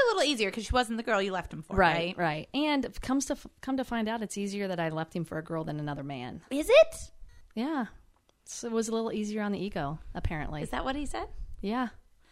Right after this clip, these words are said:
Speaker 1: I wo-, I wondered if that would be easier or
Speaker 2: Yeah.
Speaker 1: harder, right?
Speaker 2: I think it's, it probably depends on the man.
Speaker 1: Yeah.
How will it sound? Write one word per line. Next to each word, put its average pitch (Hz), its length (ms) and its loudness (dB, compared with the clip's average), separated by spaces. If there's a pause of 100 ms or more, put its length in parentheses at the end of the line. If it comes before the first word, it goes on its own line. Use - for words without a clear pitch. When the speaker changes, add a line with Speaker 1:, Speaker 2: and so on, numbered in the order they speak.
(340)
Speaker 1:
I 226 100 -6
wo-, 262 220 -8
I 247 140 -2
wondered 269 340 -4
if 185 120 -12
that - 120 -10
would 175 100 -14
be 190 80 -10
easier 190 420 -12
or 196 60 -4
Speaker 2:
Yeah. 226 140 0
Speaker 1:
harder, 160 240 -12
right? 262 140 -16
Speaker 2:
I 202 60 -6
think 214 220 -4
it's, - 280 -6 (300)
it 180 140 -2
probably 208 240 8
depends 185 340 0
on 165 120 -2
the 151 60 -4
man. 131 300 -8
Speaker 1:
Yeah. 214 180 0